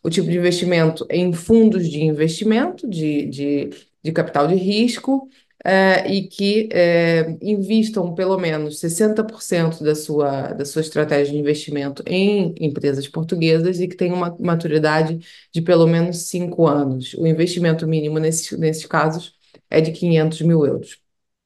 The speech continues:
É poss-, é possível diversi-, diversificar as opções de fundos de investimento. Temos clientes que div-, dividem os quinhentos mil,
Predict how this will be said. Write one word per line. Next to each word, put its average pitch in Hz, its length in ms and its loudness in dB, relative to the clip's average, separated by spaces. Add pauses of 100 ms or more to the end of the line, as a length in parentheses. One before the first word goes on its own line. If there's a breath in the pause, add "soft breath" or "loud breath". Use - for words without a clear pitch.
(140)
É 160 140 0
poss-, 170 400 -6
é 165 160 2
possível 185 460 2
diversi-, 160 440 0
diversificar 160 720 0
as 143 80 0
opções 143 600 -2 (300 soft breath)
de 156 120 -2
fundos 156 300 0
de 156 60 -2
investimento. 185 560 0
Temos 156 240 0
clientes 151 420 0
que 165 320 -2 (260 loud breath)
div-, 170 340 2
dividem 180 580 4
os 165 120 0
quinhentos 165 380 0
mil, 156 440 2